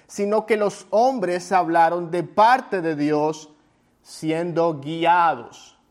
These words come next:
por el Espíritu Santo". Entonces,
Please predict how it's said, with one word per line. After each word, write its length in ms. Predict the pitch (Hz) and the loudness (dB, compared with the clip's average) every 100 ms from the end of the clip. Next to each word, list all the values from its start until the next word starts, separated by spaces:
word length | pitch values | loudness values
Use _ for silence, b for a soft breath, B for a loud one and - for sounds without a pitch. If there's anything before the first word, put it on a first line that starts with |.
| _ _ _ | _ _ _
por 180 | 120 117 | -10 -8
el 100 | 113 | -8
Espíritu 540 | 113 - 113 110 110 | -12 -12 -12 -12 -16
Santo". 360 | - 117 107 - b b b b b | -14 -12 -12 -16 b b b b b
Entonces, 500 | 175 160 - - | -4 -4 -8 -20